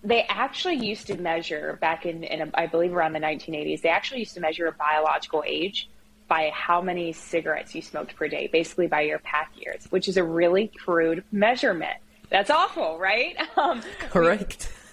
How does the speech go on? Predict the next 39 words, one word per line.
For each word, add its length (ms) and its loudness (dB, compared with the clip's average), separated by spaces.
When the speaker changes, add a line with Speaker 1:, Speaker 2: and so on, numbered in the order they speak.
Speaker 1:
we, 100 -4
we 60 -4
can 160 -8
talk 300 2
more 140 0
about, 480 -2
you 100 -6
know, 120 -2
how 160 0
smoking 360 -8
affects 380 -2
your 80 -4
biological 560 0
age, 160 -4
but 100 0
essentially 680 -2
they're, 380 2
what 320 0
that 200 2
means 300 -4
and 160 -6
what 180 0
they're 160 -2
doing 320 -4
is 160 -4
they're 160 0
separating 840 -2
these 280 0
aging 360 -2
processes. 540 -6
You 180 -4
have 160 2
your 120 2
chronological 840 0
age, 160 -4
which 140 -10
of 160 -18
course 280 0
is 160 -4